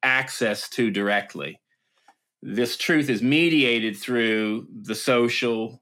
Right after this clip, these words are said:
and all these other aspects. And because of that, we have a whole different range of interpretations and understandings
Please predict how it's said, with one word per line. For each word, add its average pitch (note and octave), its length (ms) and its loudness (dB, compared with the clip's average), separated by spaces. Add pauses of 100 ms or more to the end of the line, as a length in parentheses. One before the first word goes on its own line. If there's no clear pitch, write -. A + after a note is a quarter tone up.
and G#2+ 120 -2
all A2+ 180 0
these G#2+ 220 0
other C#3 260 2
aspects. F#2+ 760 -2 (200)
And B2 200 0
because E3 480 0
of G#2+ 180 0
that, F#2+ 400 -2 (340)
we B2 160 2
have B2 220 2
a A2+ 100 -2
whole B2+ 560 0 (960)
different D3 400 0
range A2+ 720 2
of G#2 180 -2
interpretations A#2+ 1080 0
and G#2 80 -2
understandings G2+ 1000 -2